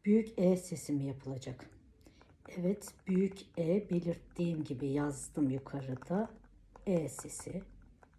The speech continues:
yazılacak. Gönder. Bizimki E sesi yapmak istemiyor.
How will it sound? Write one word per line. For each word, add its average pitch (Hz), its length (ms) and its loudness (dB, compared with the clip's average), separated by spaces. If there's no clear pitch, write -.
yazılacak. 127 840 -8
Gönder. 127 340 -4
Bizimki 185 360 0
E 196 180 6
sesi 185 320 -2
yapmak 175 380 -2
istemiyor. 170 760 0